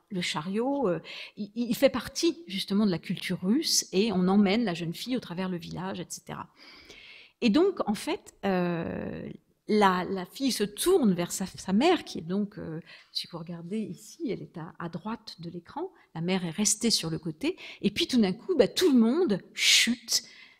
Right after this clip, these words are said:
tout le monde n'est plus le chariot, mais les bosses de la route. Voyez ? C'est-à-dire qu'en fait, cette figuration du chariot se perd au profit des bosses.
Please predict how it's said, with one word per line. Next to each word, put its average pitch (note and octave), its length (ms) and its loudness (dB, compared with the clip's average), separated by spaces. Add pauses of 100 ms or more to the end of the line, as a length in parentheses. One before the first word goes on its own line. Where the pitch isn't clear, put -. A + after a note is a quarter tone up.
tout A#3+ 120 0
le D#4 60 8
monde D#4+ 120 10
n'est A3 100 10
plus - 200 10
le D#4+ 60 8
chariot, G#3 680 4 (340)
mais B3+ 380 8
les F#3 140 6
bosses A#3+ 640 8
de E3+ 100 -4
la E3+ 100 -4
route. F3 480 -10 (320)
Voyez ? F3 300 -4
C'est-à-dire A#3+ 260 2
qu'en A#3+ 140 2
fait, F4 160 2 (360)
cette - 440 -2
figuration B3+ 880 2
du E3+ 120 0
chariot B3 760 -2
se - 200 2
perd C#4+ 460 -4 (120)
au B3 100 6
profit - 520 -4 (280)
des A3 100 6
bosses. F#3 320 2